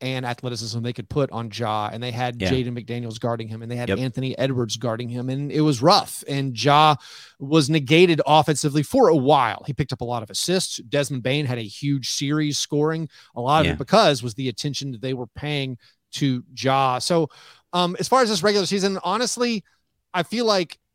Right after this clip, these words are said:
Speaker 1: I, I can't even remember examples of teams game planning in that, in that way of being like,
Speaker 2: You
Speaker 1: "Hey,
Speaker 2: don't
Speaker 1: we're gonna
Speaker 2: really
Speaker 1: try
Speaker 2: game
Speaker 1: to,"
Speaker 2: plan in the
Speaker 1: you know,
Speaker 2: regular
Speaker 1: 'cause you don't
Speaker 2: season.
Speaker 1: game plan. Yeah. I do
Speaker 2: Yeah.
Speaker 1: think the, the defensive thing that, that teams do, and I think the Lakers are probably gonna do,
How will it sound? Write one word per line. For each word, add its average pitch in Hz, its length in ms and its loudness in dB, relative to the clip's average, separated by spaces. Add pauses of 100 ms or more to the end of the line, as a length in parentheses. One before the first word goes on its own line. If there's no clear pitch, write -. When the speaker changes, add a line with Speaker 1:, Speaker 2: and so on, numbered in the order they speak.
(140)
Speaker 1:
I, 196 140 -4
I 175 120 -4
can't 254 180 -4
even 185 240 -6
remember 170 420 -2
examples 139 640 -4
of 123 80 -8
teams 143 300 -4
game 135 200 -2
planning 131 280 -6
in 131 80 -4
that, 135 180 -6
in 147 100 -2
that 156 220 -2
way 139 440 -2
of 127 120 -10
being 135 140 -6
like, 127 120 -8
Speaker 2:
You 113 100 0
Speaker 1:
"Hey, - 20 8
Speaker 2:
don't 147 100 8
Speaker 1:
we're 139 40 4
gonna 151 80 6
Speaker 2:
really 123 100 2
Speaker 1:
try 120 80 6
Speaker 2:
game 143 80 6
Speaker 1:
to," 123 40 -2
Speaker 2:
plan 101 200 0
in 95 80 0
the 92 60 -2
Speaker 1:
you - 20 -2
know, - 20 -2
Speaker 2:
regular 87 260 0
Speaker 1:
'cause - 120 -6
you 180 80 2
don't 185 80 2
Speaker 2:
season. 160 40 -2 (100)
Speaker 1:
game 156 40 -4
plan. 147 240 -4
Yeah. 139 220 -2 (260)
I 190 120 4
do 196 100 2
Speaker 2:
Yeah. 330 140 6
Speaker 1:
think 277 140 -2
the, 208 240 4
the 170 120 -2
defensive 175 420 -4
thing 180 220 -4
that, 160 120 -6 (100)
that 156 120 -8
teams 151 300 -10
do, 156 360 -2
and 139 120 -8
I 135 60 -8
think 151 200 -10
the 135 60 -14
Lakers 131 320 -10
are 120 60 -14
probably 151 300 -6
gonna 127 200 -8
do, 127 320 -6